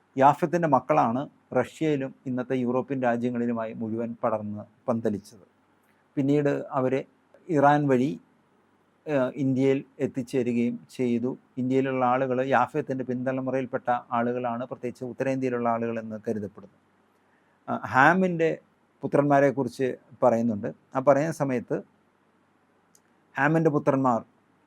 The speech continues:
കുഷ്, മിസ്രൈം, ഫുത്ത്, കാനാൻ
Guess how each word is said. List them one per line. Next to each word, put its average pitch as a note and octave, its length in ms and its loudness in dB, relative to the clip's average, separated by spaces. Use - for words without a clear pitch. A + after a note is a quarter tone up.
കുഷ്, - 280 0
മിസ്രൈം, D#3+ 640 2
ഫുത്ത്, F3 300 2
കാനാൻ C#3+ 420 4